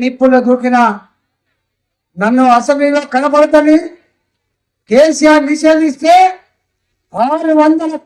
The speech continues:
కోట్లు ఖర్చు పెడితే వేల కోట్ల రూపాయలు దళిత బంధు కూడా పంచిన కేసీఆర్ హుజురాబాద్ లో చెల్లేది మా ఇంటి ముఖమే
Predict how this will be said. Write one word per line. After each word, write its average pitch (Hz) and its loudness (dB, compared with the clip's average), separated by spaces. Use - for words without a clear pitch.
కోట్లు 320 0
ఖర్చు - -4
పెడితే 330 -6
వేల 294 4
కోట్ల 302 2
రూపాయలు 302 2
దళిత 294 0
బంధు 302 2
కూడా 285 2
పంచిన 269 -2
కేసీఆర్ 294 2
హుజురాబాద్ 254 0
లో 254 4
చెల్లేది 262 2
మా 196 -6
ఇంటి 233 -4
ముఖమే 247 -2